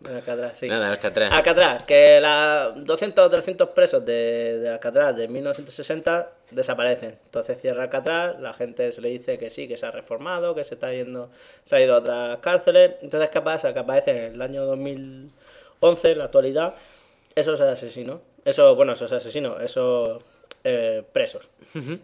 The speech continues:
Speaker 1: Y esos presos, aparte de vengarse de la situación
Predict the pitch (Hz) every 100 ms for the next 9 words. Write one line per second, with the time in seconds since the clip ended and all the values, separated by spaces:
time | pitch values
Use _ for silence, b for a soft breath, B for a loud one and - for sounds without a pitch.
0 | _ _ _ 151 135 131 135 127 147 143
1 | 156 156 - 123 123 127 131 139 135 147
2 | 127 120 127 143 - 117 113 _ 120 113
3 | 113 - 120 117 - 127 123 123